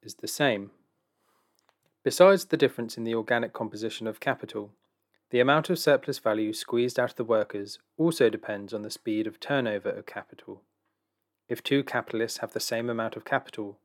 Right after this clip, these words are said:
and if the organic composition of their capital is the same, the one whose capital turns over more quickly will be able to squeeze out more surplus value.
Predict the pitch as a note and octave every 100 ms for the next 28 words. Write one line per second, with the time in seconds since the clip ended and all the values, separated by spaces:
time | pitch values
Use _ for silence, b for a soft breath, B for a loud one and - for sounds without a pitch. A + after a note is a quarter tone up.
0 | _ _ _ _ - A#2+ - A2+ G#2+ -
1 | A#2+ - - - A#2 A2+ A2 C#3+ - G#2+
2 | G#2 - - A2+ G#2 A2+ - - G2+ F2+
3 | G#2+ - C3+ A2 G2+ A2+ _ _ _ _
4 | _ _ _ _ C3+ E3 D#3+ D#3+ C#3+ -
5 | C3+ - C3 - B2+ A#2 A#2+ A2+ A#2 A2+
6 | A2 - F3 - G#2+ A2 _ _ _ _
7 | _ C3 C3+ E3 C#3+ D3 C#3+ - B2+ A#2+
8 | A#2 A2+ A2 G#2+ G#2 - G#2+ - G#2+ -
9 | A#2 A2 G2+